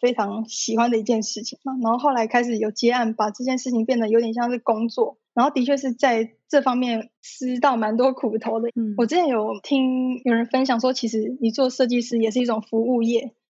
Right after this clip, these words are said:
Speaker 1: 因为你还是要为你的客户服务，你还是要画出他想要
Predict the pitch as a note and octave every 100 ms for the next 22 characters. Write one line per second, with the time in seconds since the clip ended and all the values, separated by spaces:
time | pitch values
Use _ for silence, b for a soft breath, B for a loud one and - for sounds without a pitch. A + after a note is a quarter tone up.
0 | _ C#4 C4 A3 A3 A#3+ A#3+ B3 A3+ G#3+
1 | G#3 A#3+ A#3 A3+ A3+ G#3+ A#3 A3 A3+ G#3
2 | B3+ B3 B3 A3+ A3+ A3 A3+ A3 A3+ -
3 | A3+ A3+ B3+ A#3 A3+